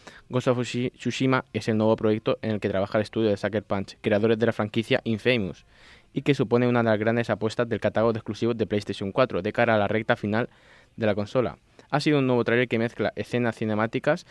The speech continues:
con fragmentos de gameplay, el que nos ha mostrado mucho más de Ghost of Tsushima. Este vídeo se centra principalmente en presentarnos al llamado fantasma, que será el protagonista al que encarnaremos en la aventura.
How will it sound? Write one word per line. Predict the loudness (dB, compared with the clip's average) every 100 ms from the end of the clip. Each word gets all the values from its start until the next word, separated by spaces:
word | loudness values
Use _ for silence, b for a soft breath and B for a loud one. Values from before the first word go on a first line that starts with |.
| B -8
con | -6
fragmentos | -2 0 2 2 2
de | 2
gameplay, | 2 0 0 -2 -4
el | -4
que | 0
nos | 0 2
ha | 0
mostrado | 2 2 2
mucho | 0 -2
más | -2 0
de | 0
Ghost | -2 -2
of | -6
Tsushima. | -8 -6 -6 -8 B B B
Este | -4 2
vídeo | 4 4
se | 0
centra | -2 0 0
principalmente | -2 -2 -2 0 0 -2 -4 _
en | -6
presentarnos | -4 -4 -2 0 0 0
al | -2
llamado | 0 0 0
fantasma, | -2 -2 0 2 2 0 -8 -14 b b b b
que | -4
será | 2 2
el |
protagonista | 2 2 2 0 2 2
al | 2
que | 0 -2
encarnaremos | -4 -2 0 0 -2 0 -2 -6
en | -4
la | -4
aventura. | -4 -4 -4 -4